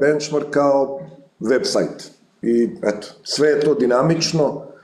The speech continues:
negde čovjek uhvati korak, negde ne uhvati, ali eto, video je jedna jako, jako bitna stvar, mnogo lepo što nam se dogodilo.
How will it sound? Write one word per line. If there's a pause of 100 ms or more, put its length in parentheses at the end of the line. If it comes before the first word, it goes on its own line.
(320)
negde
čovjek
uhvati
korak,
negde
ne
uhvati,
ali (120)
eto,
video
je
jedna
jako,
jako
bitna
stvar,
mnogo
lepo
što
nam
se
dogodilo.